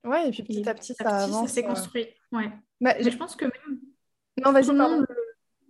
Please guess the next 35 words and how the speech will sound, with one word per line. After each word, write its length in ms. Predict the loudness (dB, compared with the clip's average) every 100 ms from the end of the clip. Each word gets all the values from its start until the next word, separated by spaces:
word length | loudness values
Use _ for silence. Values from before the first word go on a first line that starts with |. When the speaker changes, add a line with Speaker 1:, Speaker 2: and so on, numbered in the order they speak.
| _ -8
Speaker 2:
je 80 | -4
disais 320 | -2 0 0
que 180 | 0 -2
je 60 |
pense 200 | 0 0 0
vraiment 240 | 0 -2
que 260 | -2 0 0
notre 220 | 0 -2
plus 100 | -2
gros 240 | -2 0
obstacle, 340 | -2 -4 -10 -10
c'est 140 | -4
nous-mêmes, 320 | -2 -2 -6
en 80 | -14
fait. 140 | _ _ -2
Speaker 1:
Ah 100 | 2
oui, 240 | 2 -2 _
complètement. 480 | 0 6 6 6 6
Ben, 140 | 6
pour 180 | 6 4
le 80 | 4
coup, 320 | 2 0 4
euh, 120 | 4 2
c'est 200 | -2 -2
mon 360 | -2 -4 -6
cœur 280 | 2 2 4
de 180 | 2 -2
communication, 960 | 0 0 0 -2 -4 -6 -4 -2 0 -2
euh, 180 | -2 -6 _ _ _ _ _
parce 200 | -2 0
que 120 | 0
j'ai 160 | 2 2
fait 200 | 0 0
des 200 | 2 0
bonds 400 | 0 0 -2